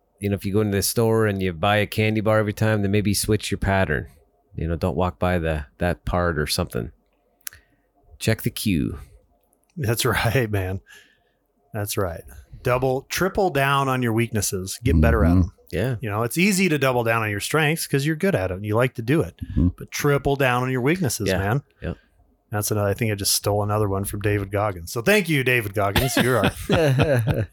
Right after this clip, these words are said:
Speaker 2: you're fantastic, man.
Speaker 3: <laughs>
Speaker 2: Uh, yeah, anyway, guys, it's, man, it's a crazy world. Uh, the, the strikes,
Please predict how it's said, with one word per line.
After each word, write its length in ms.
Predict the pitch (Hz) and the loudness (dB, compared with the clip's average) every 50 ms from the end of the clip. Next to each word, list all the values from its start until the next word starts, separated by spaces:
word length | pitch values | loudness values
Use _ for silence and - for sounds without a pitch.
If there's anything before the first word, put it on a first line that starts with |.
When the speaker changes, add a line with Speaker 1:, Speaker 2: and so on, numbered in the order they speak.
| _ - | _ -8
Speaker 2:
you're 120 | 123 117 | -8 -4
fantastic, 680 | - - 131 139 147 175 170 170 160 - - 101 - - | -2 -2 -2 0 2 2 2 2 2 0 -4 -8 -8 -4
man. 260 | 110 107 123 139 110 104 - - - - - | -2 0 0 0 0 -2 -2 -2 -2 2 4
Speaker 3:
<laughs> 0 | |
Speaker 2:
Uh, 600 | 98 82 73 76 - - 117 104 98 98 95 87 - _ _ _ _ _ _ - | 4 4 4 0 -4 -4 -2 -2 0 -2 -2 -4 -8 _ _ _ _ _ _ 0
yeah, 160 | 175 185 123 | 2 2 2
anyway, 300 | 117 147 143 117 104 101 | 2 2 2 0 0 0
guys, 280 | 104 110 110 113 104 110 | 0 0 0 0 0 -2
it's, 260 | 107 - - - - - - - - - - - | -2 -2 -4 -4 -6 -8 -16 -20 -20 -20 -8 -2
man, 120 | 151 180 | 0 0
it's 100 | 190 - | 0 0
a 40 | - | 0
crazy 240 | - 196 202 185 170 | 0 0 0 0 0
world. 340 | 147 160 175 156 135 135 - - _ - | 0 0 0 0 0 -4 -8 -16 _ 0
Uh, 220 | 139 127 127 123 | 2 2 2 2
the, 320 | 117 117 117 113 110 107 104 _ | 2 2 2 0 0 -2 -4 _
the 100 | - 117 | -4 -4
strikes, 760 | - - - - 143 143 151 143 - - - - - - - | -2 -2 0 0 2 2 2 0 0 -2 -2 -2 -2 -6 -8